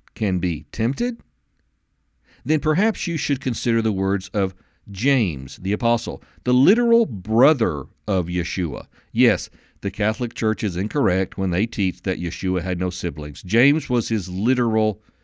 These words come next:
flesh and blood brother. Mary, or Miriam, had other children. Okay, reading from James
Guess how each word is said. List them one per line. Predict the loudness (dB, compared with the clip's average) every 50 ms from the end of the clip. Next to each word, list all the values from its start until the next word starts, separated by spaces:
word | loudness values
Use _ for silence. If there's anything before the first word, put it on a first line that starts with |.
| _ _
flesh | _ _ -8 -4 -2 -2 -2 -2 -2 -4
and | -4 -4 -2
blood | -2 -2 0 0 0 -2 -2 -6 -12 _ _ _ _ _ -16
brother. | -12 -8 -4 0 2 2 2 2 0 0 -4 -6 -6 -10 _ _ _ _ _ _ _ _ _ -4
Mary, | 0 2 4 4 4 4 4 4 2 2
or | 0 0
Miriam, | 0 2 2 2 2 2 2 2 0 -2
had | -4 -4 -2 -2 -2 -2 -2 0
other | 0 2 2 0
children. | 0 -2 -4 -4 -4 -4 -4 -8 -10 -12 _ _ _ _ _ _ _ _ _ _ _ _ _ _ _ _ _ _ _ _ _ _ _ _ _ _ _ -4
Okay, | -4 -2 0 2 2 2
reading | 4 2 2 2 2 0
from | -2 0 0 0 0 0 -2 -4
James | -4 0 2 2 2 2 0 -2 -4 -6 -8 -10 -12